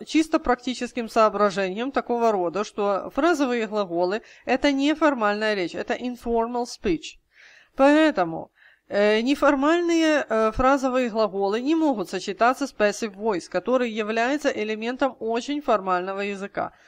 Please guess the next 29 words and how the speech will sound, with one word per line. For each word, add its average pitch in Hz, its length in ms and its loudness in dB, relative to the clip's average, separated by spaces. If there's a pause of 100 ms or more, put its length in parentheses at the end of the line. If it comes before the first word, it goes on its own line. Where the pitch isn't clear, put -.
(200)
Passive 277 500 2
voice — 208 320 -2
это 233 180 0
очень 214 460 -4
формально 240 480 2
и 269 120 -6
очень 196 360 -6
официально. 175 680 -2 (340)
И 214 140 -2
поэтому 277 680 2 (100)
сочетать 277 800 0
неформальные 226 840 2
выражения 208 680 0
с - 80 -20
формальностью — 220 960 0 (380)
это 262 400 4
дурной 226 420 -2
тон, 160 320 -6
это 226 240 -2
не 247 160 -2
есть 269 260 -2
хорошо. 220 560 -2 (220)
Да, 269 320 4
чисто 262 340 -2
технически, 247 680 -4
чисто 208 320 -4
теоретически, 208 840 -2
если 180 300 -2
хотите, 175 440 -4